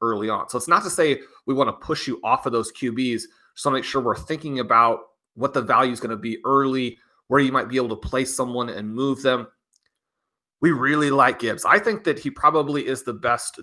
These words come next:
dual threat running back prospect since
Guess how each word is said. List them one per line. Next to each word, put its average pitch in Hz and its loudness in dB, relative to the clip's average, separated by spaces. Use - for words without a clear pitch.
dual 135 0
threat 127 0
running 113 -4
back 110 -2
prospect - -8
since - -6